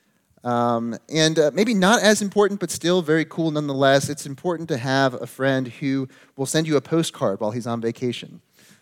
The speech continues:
Always love getting those, uh, those beautiful postcards. So, here's the lesson. Make sure you have a friend like Matthew Capone.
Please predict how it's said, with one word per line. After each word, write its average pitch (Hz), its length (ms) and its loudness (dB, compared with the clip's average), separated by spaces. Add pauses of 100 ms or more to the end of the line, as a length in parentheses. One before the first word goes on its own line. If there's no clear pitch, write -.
(160)
Always 110 200 -6
love 113 220 -2
getting 107 240 -4
those, 101 320 -6
uh, 95 240 -2 (580)
those 104 360 -10
beautiful 110 440 -10
postcards. 95 560 -14
So, 156 440 6 (600)
here's 143 140 -8
the 147 80 -8
lesson. 131 560 0 (480)
Make 131 140 -2
sure 139 160 -4
you 135 120 0
have 127 120 2
a 117 60 -6
friend 113 300 -4
like 104 140 -6
Matthew 98 280 -10
Capone. 85 460 -18